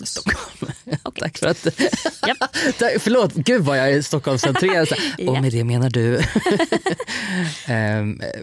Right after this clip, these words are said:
Speaker 1: att, att man kan åka till en annan stad då,
Speaker 2: Mm.
Speaker 1: i såna fall.
Speaker 2: Mm.
Speaker 1: Och, och känna på hur det känns och liksom upp-, uppleva jag vet inte om det är thrilling längre eller om man är mer så här, "Ja, ja, det är Pride",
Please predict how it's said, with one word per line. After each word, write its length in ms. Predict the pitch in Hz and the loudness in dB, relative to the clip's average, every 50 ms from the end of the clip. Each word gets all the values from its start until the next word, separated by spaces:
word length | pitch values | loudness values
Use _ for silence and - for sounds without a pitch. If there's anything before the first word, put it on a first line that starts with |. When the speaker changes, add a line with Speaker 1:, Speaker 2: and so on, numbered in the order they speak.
| - - - | -14 -8 -6
Speaker 1:
att, 280 | 131 131 - _ - - - | -4 -4 -4 _ -14 -10 -8
att 240 | 139 131 - - - | -8 -8 -8 -12 -16
man 260 | - 135 131 131 131 | -10 -6 -4 -2 -2
kan 140 | 123 143 135 | -2 0 0
åka 220 | 135 123 - - 110 | 0 0 0 -2 -2
till 80 | - 120 | -2 -2
en 60 | 120 | -2
annan 220 | 123 117 117 117 | 0 0 0 -2
stad 260 | - - - - - - | -2 -4 -6 -8 -8 -12
då, 160 | - - - | -18 -12 -10
Speaker 2:
Mm. 180 | 214 185 175 170 | -8 -6 -4 -4
Speaker 1:
i 60 | - | -4
såna 240 | - - - - - | -4 -6 -8 -10 -12
fall. 200 | - - - - _ - | -16 -18 -20 -20 _ -14
Speaker 2:
Mm. 180 | 214 190 190 110 | -10 -10 -8 -6
Speaker 1:
Och, 200 | 101 101 101 - | -6 -6 -6 -8
och 100 | - 107 | -8 -8
känna 300 | - - 104 98 98 98 | -6 -4 -4 -4 -4 -6
på 200 | 92 - 104 101 | -6 -6 -8 -6
hur 120 | 95 101 98 | -6 -6 -6
det 200 | 101 98 95 - | -4 -4 -4 -4
känns 440 | - - - - - - - - - | -4 -6 -6 -6 -8 -8 -8 -8 -6
och 100 | - 104 | -8 -8
liksom 520 | - - - - - - 127 135 - - - - - - - - | -8 -10 -10 -10 -10 -12 -12 -12 -14 -16 -16 -18 -20 -20 -18 -14
upp-, 320 | - - - - _ - - | -14 -14 -14 -14 _ -20 -18
uppleva 760 | 220 - 110 - _ - 113 110 107 104 110 110 110 107 104 - - - - - - - - - - | -14 -12 -12 -10 _ -6 -4 -4 -4 -4 -4 -6 -6 -8 -8 -12 -18 -20 -20 -20 -20 -20 -20 -18 -4
jag 120 | - 156 151 | -2 0 0
vet 300 | 147 135 120 151 - 175 | 2 0 0 0 0 0
inte 180 | 151 123 - | 0 0 0
om 80 | 110 104 | 0 0
det 60 | 104 | -2
är 40 | 101 - - - | -4 -4 -4 -4
thrilling 440 | 117 110 117 120 117 117 110 107 95 | -2 0 0 0 0 0 -2 -2 -2
längre 300 | 95 101 90 85 90 92 | -4 -6 -6 -4 -4 -4
eller 140 | 104 104 107 | -4 -4 -4
om 60 | 110 110 | -4 -4
man 140 | 107 104 104 | -4 -4 -4
är 40 | |
mer 80 | 104 101 | -6 -6
så 120 | - 110 | -6 -6
här, 60 | - - | -4 -2
"Ja, 160 | 170 202 208 | 0 0 2
ja, 140 | 147 80 87 | 2 0 0
det 80 | 113 131 | -2 -2
är 40 | 127 | -2
Pride", 420 | - - 110 101 85 - - - | -2 -4 -4 -4 -4 -4 -8 -12